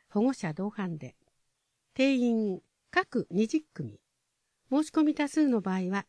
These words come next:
抽選です。参加費、各五百円。申し込みは往復はがきで。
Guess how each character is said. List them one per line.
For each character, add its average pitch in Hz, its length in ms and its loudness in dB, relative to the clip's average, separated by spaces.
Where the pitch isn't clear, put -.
抽 196 200 -4
選 185 260 -4
で 160 140 -4
す。 - 180 -18
参 262 240 0
加 - 100 -4
費、 120 240 -8
各 302 340 0
五 190 140 -4
百 240 360 -4
円。 117 200 -6
申 311 160 2
し - 80 -12
込 349 160 0
み 320 160 4
は 294 200 0
往 269 160 4
復 - 180 -4
は 277 160 0
が 233 140 -2
き - 140 -20
で。 - 180 -14